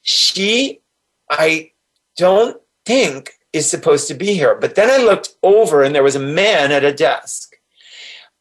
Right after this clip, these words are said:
But he didn't look real. She looked real. <laughs> And then I thought, wait a minute, why is he looking so weird and she looks so great? And then she started to talk, and I realized she was my grandmother.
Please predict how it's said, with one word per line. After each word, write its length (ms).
But 120
he 260
didn't 240
look 260
real. 680
She 500
looked 300
real. 320
<laughs> 40
And 240
then 180
I 100
thought, 680
wait 260
a 40
minute, 320
why 300
is 260
he 280
looking 500
so 240
weird 500
and 120
she 260
looks 320
so 180
great? 340
And 140
then 160
she 160
started 420
to 80
talk, 440
and 180
I 60
realized 480
she 200
was 160
my 100
grandmother. 540